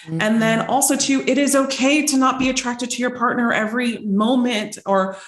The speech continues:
Speaker 2: for a week or for a day. It will come back, because guess what? There is a bond that you share with your husband. There is a bond that a man shares with his wife. There is a bond that you both share that you will come together,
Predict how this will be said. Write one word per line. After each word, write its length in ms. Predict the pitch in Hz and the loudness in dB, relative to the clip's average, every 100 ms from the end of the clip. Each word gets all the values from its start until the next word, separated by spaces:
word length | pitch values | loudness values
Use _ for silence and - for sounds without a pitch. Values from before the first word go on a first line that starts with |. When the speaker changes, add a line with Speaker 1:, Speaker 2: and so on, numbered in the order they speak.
| - - | -14 -4
Speaker 2:
for 100 | 233 | 0
a 140 | 226 | 2
week 320 | 214 302 - | 4 2 2
or 80 | 202 | -2
for 220 | 202 226 | -2 -2
a 120 | 220 185 | -2 0
day. 400 | 214 254 208 - | 0 0 0 -2
It 180 | 226 202 | -4 -4
will 140 | 233 | -6
come 380 | 226 233 233 190 | -8 -4 -2 -2
back, 360 | 202 220 214 - | 0 -2 -2 -10
because 280 | 196 208 208 | -6 -4 -2
guess 260 | 202 - | -2 -2
what? 340 | 202 202 - - _ _ - - - | -2 -2 -2 -10 _ _ -20 -12 -2
There 200 | 202 226 | 2 2
is 140 | 254 | 2
a 60 | 233 | 0
bond 520 | 196 214 214 214 220 214 | 2 2 4 2 0 -2
that 220 | 185 170 | -4 -4
you 400 | 180 208 214 214 | -2 0 2 2
share 340 | 214 202 202 | 0 2 2
with 160 | 196 196 | 0 -2
your 120 | 175 | -4
husband. 440 | 175 160 - - | -4 -6 -6 -2
There 160 | 185 202 | 0 2
is 80 | 214 | 2
a 160 | 202 | 0
bond 320 | - 208 214 208 | 2 2 4 2
that 100 | 185 | 2
a 60 | |
man 300 | 185 190 196 | 2 2 0
shares 280 | 190 190 185 | 0 -2 -4
with 120 | 180 | -4
his 180 | 185 170 | -4 -4
wife. 300 | 165 156 165 | -4 -6 -2
There 140 | 185 | 0
is 100 | 196 | 2
a 100 | 202 180 | 0 -2
bond 360 | 196 208 233 233 | 0 2 2 0
that 120 | - | -2
you 100 | 196 | -2
both 240 | 190 - | -2 -2
share 480 | - 180 170 220 262 - - - | -4 -2 0 0 -2 -10 -18 -4
that 220 | 208 180 202 | -2 0 0
you 80 | |
will 140 | 226 240 | 0 0
come 320 | 240 240 269 | -2 -2 -2
together, 520 | 269 226 190 190 190 | -2 0 2 0 -2